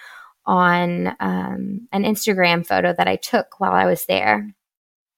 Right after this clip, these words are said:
I made a lot of rules for myself in this solitude retreat this weekend. I am excellent at setting unrealistic expectations and planning out tasks I can't complete.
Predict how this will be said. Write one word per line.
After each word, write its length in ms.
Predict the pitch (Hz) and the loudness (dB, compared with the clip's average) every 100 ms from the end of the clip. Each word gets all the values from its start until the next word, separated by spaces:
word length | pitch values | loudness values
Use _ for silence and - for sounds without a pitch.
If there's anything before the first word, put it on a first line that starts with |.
| _ - _ _ _ _ _ _ _ _ _ _ - | _ -20 _ _ _ _ _ _ _ _ _ _ 0
I 100 | 285 | 2
made 180 | 370 494 | 2 2
a 40 | |
lot 280 | 381 302 - | 2 2 2
of 140 | 214 196 | -2 -2
rules 400 | 208 208 196 - | 0 0 -2 -4
for 100 | 190 | -6
myself 680 | 170 - 165 160 185 - - - - - | -8 -6 -6 -6 -8 -10 -16 -18 -16 -4
in 160 | 220 | 0
this 460 | 208 196 - - - | 0 -2 -6 -10 -14
solitude 800 | - - 175 165 170 - 175 165 | -10 0 2 2 0 -4 -4 -4
retreat 440 | 180 170 - 165 - | -6 -10 -8 -8 -8
this 180 | 170 - | -10 -10
weekend. 500 | - - - 208 220 _ - - | -10 -8 -8 -8 -12 _ -12 -4
I 180 | - 233 | 0 0
am 180 | 233 214 | 0 -2
excellent 520 | - - 202 170 165 - | -4 -2 -2 -2 -2 -8
at 120 | - | -8
setting 360 | - 277 330 | -4 -2 -2
unrealistic 580 | 277 254 233 220 214 185 | 0 0 0 -2 -4 -6
expectations 960 | 175 - 165 - 175 - 190 220 - - - | -6 -6 -10 -8 -10 -8 -10 -10 -14 -16 -10
and 160 | 220 | -8
planning 360 | - 254 277 277 | -2 0 2 2
out 160 | 254 | 0
tasks 440 | - 180 196 - - | 0 -2 -2 -6 -6
I 120 | 190 - | -2 -2
can't 300 | 160 175 - | -4 -10 -8
complete. 460 | 196 156 - _ | -8 -8 -12 _